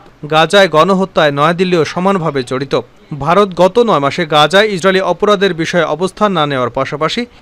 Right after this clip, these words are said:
ইহুদিবাদী ইসরায়েলকে অস্ত্র সরবরাহ করছে এবং এখনও অস্ত্র সরবরাহ অব্যাহত রেখেছে। ভারতের এই অমানবিক অবস্থানকে সামরিক ও অর্থনৈতিক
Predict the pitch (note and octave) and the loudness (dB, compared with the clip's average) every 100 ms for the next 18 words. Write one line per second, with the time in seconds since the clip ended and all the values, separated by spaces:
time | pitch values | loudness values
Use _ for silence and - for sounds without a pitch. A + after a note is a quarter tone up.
0 | - G3 G3 G#3 G3+ F#3+ F3+ F3 D#3 F3 | -6 0 0 2 2 2 2 0 0 -2
1 | D3+ E3+ - - - G3 - F3 F3 D#3 | -2 -4 -2 -4 -2 -4 -2 -2 -2 -2
2 | C#3+ B2+ A#2 D3+ - D3+ D#3 E3 F3+ D#3+ | -4 -8 -6 -6 -8 -8 -6 -6 -6 -4
3 | F#3+ A3+ A#3+ - - F3 - G3+ - F#3 | 0 -2 -4 -14 -6 -4 0 -2 0 0
4 | F3+ E3 D#3 C3 D#3 D#3+ E3+ C#3+ B2 D3+ | 0 0 0 -2 -6 -6 -4 -4 -4 -6
5 | E3 A#2 _ _ - D3+ F#3 G3 G3+ F#3 | -6 -6 _ _ -4 0 0 2 2 2
6 | E3 F3+ G3+ G#3+ - E3+ F#3+ F3+ F#3+ F3 | 2 2 0 -2 -4 -2 -2 -2 -4 -2
7 | F3 D3+ E3 F3 G3 G3 E3 D3 E3+ - | -4 -4 -4 -2 -2 0 0 0 -4 -4
8 | F#3+ F3 E3 | -4 -2 -4